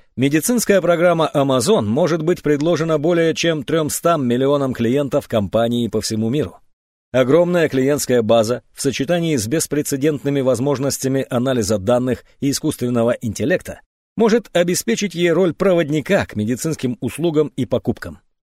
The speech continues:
Вместо того, чтобы вытеснять таких крупных игроков, как C V S Health или United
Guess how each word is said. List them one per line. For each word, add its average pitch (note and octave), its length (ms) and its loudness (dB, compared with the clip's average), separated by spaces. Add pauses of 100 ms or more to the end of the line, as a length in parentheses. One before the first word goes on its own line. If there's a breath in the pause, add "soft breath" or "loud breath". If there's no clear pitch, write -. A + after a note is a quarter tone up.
(240)
Вместо E3+ 480 0
того, F3+ 280 4
чтобы D#3 320 2
вытеснять D#3 520 0
таких B2+ 300 -2
крупных C#3+ 360 -2
игроков, B2 480 2
как A#2+ 200 0
C C3+ 160 -2
V B2 120 2
S - 220 -2
Health B2+ 340 0
или C#3 320 0
United B2+ 520 -2